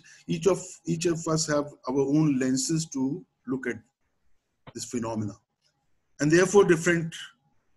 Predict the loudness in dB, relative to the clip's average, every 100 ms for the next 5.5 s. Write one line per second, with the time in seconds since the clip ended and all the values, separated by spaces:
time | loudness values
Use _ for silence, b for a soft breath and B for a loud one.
0 | _ -4 -2 2 2 2 -2 -4 -6 -4
1 | -2 -2 B B B B B B -6 -2
2 | 2 2 2 2 0 -2 0 2 2 2
3 | 0 0 0 -2 -4 -4 -4 -2 0 -2
4 | -4 -2 0 0 -2 -6 -8 -6 -6 -2
5 | -2 -2 -6 -8 -8